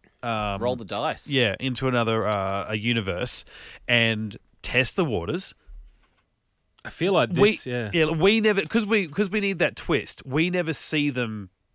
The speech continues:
Speaker 1: going through the computer and the files looking
Speaker 2: Mm.
Speaker 1: for stuff. We never, though, hear them even mention the word Atlantis. Like, I would have loved,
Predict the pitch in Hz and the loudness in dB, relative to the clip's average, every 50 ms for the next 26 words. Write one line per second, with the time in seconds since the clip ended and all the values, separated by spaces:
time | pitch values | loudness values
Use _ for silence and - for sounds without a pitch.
0 | _ _ _ _ _ - 139 123 120 117 110 - - 123 110 110 - 120 113 104 | _ _ _ _ _ 0 2 2 2 0 -2 -2 -2 -2 -2 -2 -2 -4 -6 -6
1 | - 120 117 107 107 104 101 104 - - 110 104 98 95 92 98 92 - 104 107 | -4 -2 -2 0 0 -2 -4 -6 -6 -2 0 0 2 2 0 -2 -4 -4 -2 -2
2 | - - 120 101 98 98 98 - - - 95 82 - - - - - - - - | -2 -2 -2 -6 -6 -6 -6 -6 -4 -4 -6 -6 -8 -10 -16 -18 -18 -20 -20 -18
3 | - - - - - - - _ _ _ _ _ _ _ - 156 139 147 165 175 | -20 -20 -20 -20 -20 -20 -20 _ _ _ _ _ _ _ -12 -6 0 2 2 2
4 | 180 196 202 190 208 165 185 175 170 170 170 165 - - 113 120 156 170 165 170 | 4 2 2 2 4 4 6 6 6 6 4 2 0 -4 -6 -2 2 2 2 2
5 | 180 180 185 180 170 175 165 156 170 208 220 - - 202 170 139 135 135 127 117 | 0 0 0 0 0 -2 -2 -2 -2 -2 0 -2 -2 0 0 0 4 4 4 2
6 | 110 - 123 127 135 147 147 - - - - - 147 147 151 - - 160 180 202 | 2 0 -2 -2 -2 -2 -4 -8 -8 -8 -6 0 2 2 2 4 4 6 6 6
7 | 202 202 190 156 147 151 160 160 151 143 120 104 98 - - - - | 6 6 4 2 0 2 4 6 6 6 6 4 0 -6 -12 -12 -14